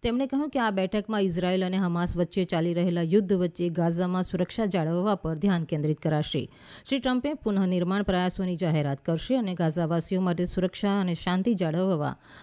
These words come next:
આંતરરાષ્ટ્રીય સ્થિતિકરણ દળ અને સ્થાનિક પોલીસ માટે હજારો કર્મચારીઓને મોકલશે. ફૂડ કોર્પોરેશન ઓફ ઇન્ડિયા એફ સી આઈ અને વર્લ્ડ ફૂડ પ્રોગ્રામ ડબલ્યુ એફ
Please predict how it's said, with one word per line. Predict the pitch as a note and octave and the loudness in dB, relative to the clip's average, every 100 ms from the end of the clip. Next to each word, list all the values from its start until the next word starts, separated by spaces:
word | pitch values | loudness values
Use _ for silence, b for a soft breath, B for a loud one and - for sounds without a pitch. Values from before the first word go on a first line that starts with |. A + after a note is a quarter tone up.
| B | B
આંતરરાષ્ટ્રીય | G#3+ G#3+ G#3+ A#3 - A#3+ | -2 0 0 0 0 -2
સ્થિતિકરણ | A#3 G#3 G3 - F3+ G3 G3 | 0 0 -2 -2 0 0 -2
દળ | F3 F#3+ D3+ | 0 0 0
અને | F3+ F3+ | 0 0
સ્થાનિક | - F#3+ G#3+ - | 0 0 0 0
પોલીસ | F#3 F#3 F#3+ | 0 0 -2
માટે | F3 F3+ | 0 0
હજારો | E3+ D#3 F#3+ A3+ | 0 2 2 2
કર્મચારીઓને | G3+ E3+ E3 D3+ F#3 F#3+ E3 D#3 | -2 -2 -2 0 0 2 0 0
મોકલશે. | E3+ D#3+ D3 D3 - A2+ - _ _ _ - b b b b b b b b b - | 0 0 -4 -2 -4 -6 -8 _ _ _ -20 b b b b b b b b b -4
ફૂડ | D4+ E4+ | -2 0
કોર્પોરેશન | C#4+ C4+ D4 - E4 | -2 0 -2 -2 -2
ઓફ | E4 - | -2 -2
ઇન્ડિયા | G#3+ A#3 C#4 | 0 0 0
એફ | F#3+ F3 | -4 -4
સી | - A3+ | -4 -4
આઈ | G3 G#3+ | -2 0
અને | A#3 A3 | 0 0
વર્લ્ડ | F3+ G#3 A#3 | 0 -2 -2
ફૂડ | - A3+ | -2 -2
પ્રોગ્રામ | A3 F3+ E3+ G3+ A3 | 0 -2 0 0 0
ડબલ્યુ | F3+ E3 F3+ - | 0 0 -2 0
એફ | F3 | -4